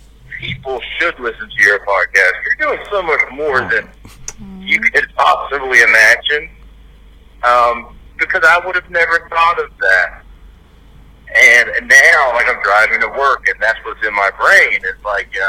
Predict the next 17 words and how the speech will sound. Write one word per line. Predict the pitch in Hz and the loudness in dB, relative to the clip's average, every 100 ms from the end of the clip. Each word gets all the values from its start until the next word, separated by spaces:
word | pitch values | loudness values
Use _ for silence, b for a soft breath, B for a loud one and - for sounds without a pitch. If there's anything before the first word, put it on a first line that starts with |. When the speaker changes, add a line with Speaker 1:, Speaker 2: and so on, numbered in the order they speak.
| 101 | -4
Speaker 1:
I | |
need | 107 120 - - | -6 -12 -12 -10
to, | 113 104 - - - - - - - - - - - - - | -6 -6 -8 -20 -20 -20 -20 -20 -20 -20 -20 -20 -20 -20 -12
whenever | 151 143 143 135 | -2 2 4 4
that | 127 120 - | 4 4 4
does | 156 - - | 4 2 2
happen, | 113 - - 104 98 - - - - - - - - - | 4 4 4 -2 -2 -10 -20 -20 -20 -20 -20 -20 -18 -4
you | 113 | 2
know, | 110 95 98 - | 4 4 2 -4
how | - 143 139 | -2 2 4
I | 131 123 | 4 4
address | 120 - - 143 170 - | 2 0 0 2 2 -2
it | 104 101 | -2 -2
is | 104 - | -6 -6
going | 131 143 147 | -6 -6 -6
to | 147 120 | -8 -8
influence | - 156 160 127 | -10 -8 -6 -6